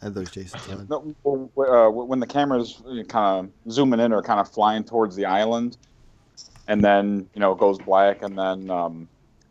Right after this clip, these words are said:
Speaker 2: the Queen says something's coming, and then you just see, you see the mother box, and then a second later,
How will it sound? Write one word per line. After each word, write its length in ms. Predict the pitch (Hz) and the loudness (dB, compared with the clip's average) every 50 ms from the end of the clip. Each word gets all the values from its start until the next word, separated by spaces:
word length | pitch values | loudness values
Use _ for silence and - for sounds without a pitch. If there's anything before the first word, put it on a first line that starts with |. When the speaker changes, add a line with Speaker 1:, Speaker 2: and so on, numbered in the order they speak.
| - - | -18 -14
Speaker 2:
the 40 | 104 | -12
Queen 380 | - - 113 101 98 101 98 92 | -8 -4 -4 -4 -2 -4 -6 -8
says 520 | - - - 107 98 98 95 92 95 95 - | -8 -2 2 4 6 6 6 4 2 -2 -8
something's 420 | - - 117 107 - 107 101 92 - | -4 -4 -4 -4 -4 -10 -12 -12 -8
coming, 360 | - 110 104 104 107 107 104 | -4 -4 -4 -4 -6 -10 -10
and 100 | 101 101 98 | -10 -8 -8
then 160 | 98 98 101 | -8 -8 -8
you 80 | 104 98 | -10 -10
just 320 | 90 104 101 - - - | -10 -10 -10 -10 -10 -8
see, 280 | - 110 101 101 95 87 98 | -6 -6 -4 -6 -6 -6 -6
you 80 | 110 | -4
see 140 | 107 - 131 | -2 0 2
the 60 | 120 | 4
mother 200 | 110 113 117 120 | 4 4 4 4
box, 400 | 110 95 101 95 98 95 - - | 4 4 4 4 4 4 0 -4
and 80 | - 107 | -8 -6
then 300 | 104 101 101 101 101 - - 98 | -6 -6 -6 -10 -12 -14 -18 -20
a 40 | |
second 420 | - - - 139 127 - 123 110 110 | -16 -6 -2 -2 -2 -2 -2 -6 -2
later, 360 | 104 110 113 104 98 95 95 | 0 2 2 2 2 0 -4